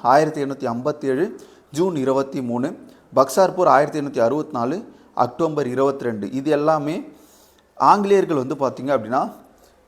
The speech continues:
அ, போரிட்ட சில முக்கியமான போர்கள். இந்த போர்களுக்கு அப்புறம் தான் தங்களை அவங்க என்ன பண்றாங்க அப்படின்னா வலுவா இந்தியாவுல நிலைநிறுத்திக்கிறாங்க. ஓகேவா, இது ரொம்ப முக்கியம். இங்க பாருங்க, பக்சார் போரின் முடிவில் ஆயிரத்தி எண்ணூத்தி அறுபத்தஞ்சு,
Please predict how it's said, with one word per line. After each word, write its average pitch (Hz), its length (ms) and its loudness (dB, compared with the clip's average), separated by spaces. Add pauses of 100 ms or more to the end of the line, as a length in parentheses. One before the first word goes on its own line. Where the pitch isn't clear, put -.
(120)
அ, 131 200 0
போரிட்ட 180 580 0
சில 147 220 -4
முக்கியமான 151 640 -4
போர்கள். 123 540 -6 (200)
இந்த 170 220 -4
போர்களுக்கு 185 460 -2
அப்புறம் 143 300 -4
தான் 170 160 -6
தங்களை 139 320 -4
அவங்க 127 200 -4
என்ன 127 180 -6
பண்றாங்க 123 400 -8
அப்படின்னா 117 360 -6
வலுவா 151 440 -2 (280)
இந்தியாவுல 139 500 -4
நிலைநிறுத்திக்கிறாங்க. 113 960 -6 (160)
ஓகேவா, 127 200 6
இது 120 120 2
ரொம்ப 131 260 6
முக்கியம். 110 360 -8 (1120)
இங்க 131 160 -4
பாருங்க, 113 280 0 (460)
பக்சார் 180 440 4
போரின் 175 280 0
முடிவில் 139 340 0
ஆயிரத்தி 160 440 2
எண்ணூத்தி 147 240 -2
அறுபத்தஞ்சு, 131 640 -4